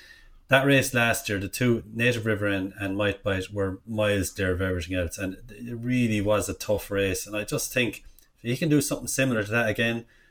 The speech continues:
I'm not sure the younger horses this year can cope with that. Now, he needs better ground.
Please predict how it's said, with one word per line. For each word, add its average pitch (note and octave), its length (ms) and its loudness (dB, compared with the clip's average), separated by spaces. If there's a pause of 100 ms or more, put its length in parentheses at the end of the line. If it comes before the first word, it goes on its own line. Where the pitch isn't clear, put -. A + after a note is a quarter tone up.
(140)
I'm B2 140 0
not A#2 160 0
sure A2 160 2
the G2 100 0
younger G#2 280 0
horses G#2+ 420 2
this - 260 -4
year G2 420 -2
can F#2 220 -4
cope A#2+ 260 2
with F#2+ 100 -6
that. F#2+ 220 0 (460)
Now, G#2+ 100 0
he B2+ 260 4
needs A#2 320 2
better G#2 280 2
ground. G2 500 0